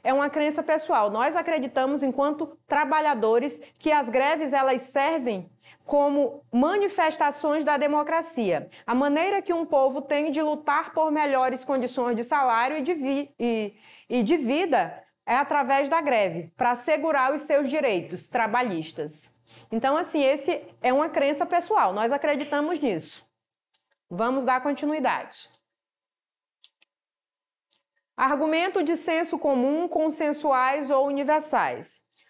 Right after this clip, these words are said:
Observe que nós também temos um argumento de senso comum. E aí, quando eu digo assim, senso comum, professor, eu não vi lá na primeira tela esse argumento de senso comum. Eu coloquei ele como um subtópico aqui dentro do nosso, do nosso slide,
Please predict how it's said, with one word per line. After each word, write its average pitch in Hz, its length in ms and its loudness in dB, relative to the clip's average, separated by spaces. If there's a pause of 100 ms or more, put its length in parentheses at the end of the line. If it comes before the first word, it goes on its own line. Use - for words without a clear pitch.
(120)
Observe 311 560 2
que 339 100 -2
nós 302 220 0
também 311 400 0
temos 302 400 0
um 285 100 2
argumento 277 580 0
de 269 120 -2
senso 294 360 -4
comum. 220 480 -2 (380)
E 269 80 0
aí, 302 140 2
quando 392 220 0
eu 349 100 2
digo 277 200 0
assim, 294 260 0
senso 339 340 -4
comum, 302 280 0
professor, 302 460 2
eu 311 80 2
não 302 220 -2
vi 311 160 0
lá 285 260 2
na 311 100 -2
primeira 294 360 0
tela 269 340 0
esse 277 160 -2
argumento 262 440 -2
de 262 80 -6
senso 262 300 -4
comum. 202 460 -2 (380)
Eu 330 160 2
coloquei 349 380 2
ele 302 180 2
como 277 200 0
um 262 60 0
subtópico 277 720 0
aqui 233 160 0
dentro 226 280 -2
do 190 60 -6
nosso, 185 320 -2 (360)
do 196 120 -2
nosso 190 300 -2
slide, 214 600 0